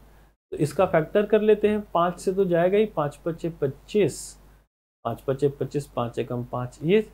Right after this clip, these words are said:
तीन सत्रह, दूनी चौंतीस, सत्रह, तीन इक्यावन। यानी ये किस किस से विभाज्य हो गया? तीन से, पाँच से, सत्रह से, इक्यावन से, दो सौ पचपन से, सबसे विभाजित हो जाएगा।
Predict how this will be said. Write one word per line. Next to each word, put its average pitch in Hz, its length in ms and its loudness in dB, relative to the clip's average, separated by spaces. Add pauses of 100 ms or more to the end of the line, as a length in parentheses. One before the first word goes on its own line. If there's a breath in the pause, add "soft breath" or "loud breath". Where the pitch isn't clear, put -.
(320)
तीन 135 140 0
सत्रह, 135 420 -4
दूनी 131 180 -4
चौंतीस, 123 340 -4
सत्रह, 123 260 -6
तीन 123 240 -4
इक्यावन। 120 460 -6 (600 loud breath)
यानी 202 200 6
ये 233 80 6
किस 247 240 2
किस - 220 2
से 139 100 4
विभाज्य 120 320 2
हो 113 60 -2
गया? 127 160 0
तीन 214 500 2
से, 127 400 4 (100)
पाँच 185 340 4
से, 131 480 2
सत्रह 185 500 0
से, 151 360 2
इक्यावन 190 600 0
से, 147 360 2
दो 131 200 -2
सौ 247 300 6 (960)
पचपन 131 480 2
से, - 280 -12
सबसे 214 360 -2
विभाजित 175 440 0
हो 123 60 -4
जाएगा। 117 280 -14